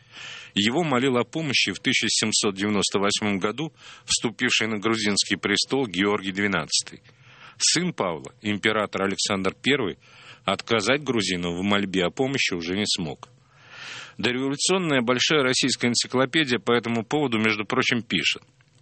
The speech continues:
«Сознавая всю тяжесть жертв и забот, которую возложило бы на Россию полное присоединение страны,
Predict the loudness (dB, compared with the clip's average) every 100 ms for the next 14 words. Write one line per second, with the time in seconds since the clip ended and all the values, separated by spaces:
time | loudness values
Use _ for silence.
0 | -20 -20 -20 -4 0 2 2 0 0 0
1 | 0 2 0 0 0 0 -2 -4 -2 0
2 | 0 -2 -10 -2 0 2 2 0 -2 -4
3 | -6 -2 2 2 2 2 2 2 2 0
4 | 0 0 2 2 2 2 2 0 0 0
5 | 2 0 -2 -2 -2 0 0 0 0 2
6 | 2 0 0 0 0 0